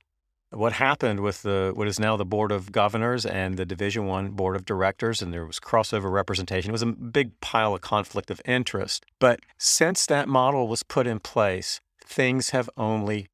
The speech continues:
gotten worse. The presidential control and responsibility movement has been an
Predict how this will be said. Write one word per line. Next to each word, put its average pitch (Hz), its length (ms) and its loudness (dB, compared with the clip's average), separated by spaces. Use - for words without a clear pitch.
gotten 98 500 0
worse. 131 480 2
The 117 100 -4
presidential 151 880 2
control 131 600 2
and 127 80 0
responsibility 120 840 2
movement 98 520 0
has 117 200 -2
been 110 220 0
an 104 120 -2